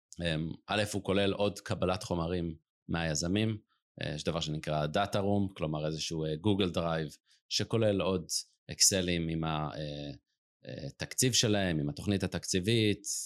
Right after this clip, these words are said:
אה, אם יש להם איזשהו, אה, תחזית פיננסית, אה, תוכנית לגיוס כוח אדם, כמה הם רוצים לגייס, באיזה ולואציה, מה הם הולכים לעשות עם הכסף, מה היעדים שלהם לגיוס. הרבה פעמים מגייסים,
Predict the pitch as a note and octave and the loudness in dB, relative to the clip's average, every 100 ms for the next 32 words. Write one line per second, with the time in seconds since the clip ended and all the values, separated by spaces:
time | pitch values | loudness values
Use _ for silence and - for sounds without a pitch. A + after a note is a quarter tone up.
0 | - - D#2+ D#2 D2+ D2 D2 D2 - E2 | -6 -4 -4 -4 -4 -4 -6 -8 -6 -6
1 | D#2+ D#2 D2 - - _ F2 D#2+ F2 D#2+ | -6 -6 -10 -18 -20 _ -4 -2 -2 -2
2 | D#2 D#2 E2 D#2 D2+ D2+ D2 - E2 D#2 | -2 -2 -2 -2 -2 -4 -6 -6 -4 -4
3 | D#2+ - F2 A2 G#2+ G#2+ G2 F#2 - _ | -6 -4 -2 0 2 2 2 0 -6 _
4 | _ _ - D#2 D2 - F#2 F#2+ E2 E2+ | _ _ -6 -6 -6 -4 -2 0 0 0
5 | - E2 D#2 D#2+ F#2+ G#2 F#2+ F2 - _ | 0 0 0 0 2 2 2 -2 -6 _
6 | _ _ - G2 G2+ F#2+ F2 F2+ E2+ E2 | _ _ -4 0 2 0 2 2 2 2
7 | A#2 B2+ A#2 - D2+ D2 D2+ D2+ E2 G#2+ | 4 4 4 2 0 -4 -4 -2 0 2
8 | A2 G2+ F2 D#2 C#2 - B2 A#2+ G2 G2+ | 2 0 0 -2 -4 -2 0 2 2 0
9 | F#2 F2+ F#2+ F2 F2+ E2 - _ _ _ | 0 0 2 2 2 -2 -10 _ _ _
10 | - F#2+ G2 E2+ D2+ A2+ A#2+ A#2 G#2 G2 | -2 0 2 0 2 2 2 2 0 -2
11 | F#2 - F#2+ F2+ G2 F#2 - - _ - | -6 -4 -2 2 2 4 2 0 _ -6
12 | F2 F2+ G2 F2 E2 - - F#2+ F#2+ | -4 0 0 0 0 0 0 2 0